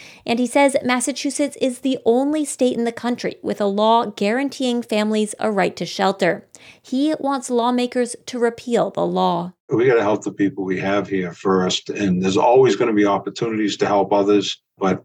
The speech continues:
Speaker 2: we are having a housing crisis here as it is.
Speaker 1: This year, the state-funded family shelter system has expanded at a rapid rate, partly because of newly arrived immigrant families, many from Haiti.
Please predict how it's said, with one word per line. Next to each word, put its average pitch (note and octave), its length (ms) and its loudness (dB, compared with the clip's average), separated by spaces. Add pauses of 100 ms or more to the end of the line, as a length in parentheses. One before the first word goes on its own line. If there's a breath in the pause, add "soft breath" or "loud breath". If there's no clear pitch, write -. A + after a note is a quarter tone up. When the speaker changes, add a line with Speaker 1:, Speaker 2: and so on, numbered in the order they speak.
(160)
Speaker 2:
we F#2 100 -4
are F2+ 160 0
having G2 320 2
a F2+ 60 0
housing F#2 420 -2
crisis F2+ 500 -4
here F#2 240 2
as F2 280 -2
it E2 60 -8
is. - 400 -10 (200)
Speaker 1:
This B3+ 340 2
year, A#3 200 2
the A3 120 -2
state-funded A3+ 720 0
family A3 360 -2
shelter G#3 340 -4
system G#3+ 400 -4
has G3+ 180 -2
expanded A#3 640 -2
at A#3 140 -2
a A#3 60 0
rapid A3 500 -2
rate, G3 420 0 (380 loud breath)
partly A3 320 4
because G3+ 340 -4
of A3 160 -2
newly A3+ 380 0
arrived G3 440 -2
immigrant G3+ 460 -2
families, G3 640 -4
many F#3+ 320 -2
from F#3+ 200 -6
Haiti. F#3 600 -4